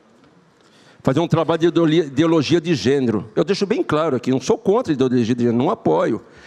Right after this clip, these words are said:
Mas eu, mas eu respeito quem participa. Respeito, sim. O livre-arbítrio de cada um, sem problema nenhum, respeito. Né? Mas o governo quer, de forma autoritária, impor a ideologia de gênero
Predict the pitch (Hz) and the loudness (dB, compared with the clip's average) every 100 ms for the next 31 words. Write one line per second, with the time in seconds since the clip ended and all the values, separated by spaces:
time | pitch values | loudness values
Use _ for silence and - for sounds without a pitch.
0 | - 147 170 175 208 - 151 170 160 185 | -8 0 2 4 2 0 -2 0 2 2
1 | 226 - - 196 220 - 139 175 - 147 | 0 -2 0 0 0 -2 -2 -2 -2 -4
2 | - 127 - 190 214 - 359 381 - - | -2 -2 0 -2 -2 0 0 0 -2 0
3 | - 240 - - - - - - _ _ | 0 -2 -8 -20 -20 -20 -20 -20 _ _
4 | - 220 247 262 254 262 254 254 247 254 | 0 2 2 2 2 2 0 0 2 2
5 | 226 247 - - - 214 220 185 208 339 | 2 -2 -6 -18 -2 0 2 2 2 4
6 | 294 226 196 - - 101 123 - - - | 2 2 0 -2 0 0 0 -6 -20 -20
7 | - _ _ _ _ - - 110 175 220 | -20 _ _ _ _ -20 -4 0 0 -2
8 | - - - 127 165 180 185 185 156 190 | -8 -20 -4 0 2 4 4 2 2 0
9 | 202 180 180 180 - 165 175 180 202 196 | 0 0 0 -2 0 0 0 2 2 0
10 | - 170 180 190 - 170 170 175 147 170 | 0 0 2 2 2 2 2 2 2 0
11 | 165 143 131 170 175 180 | 0 0 2 2 2 2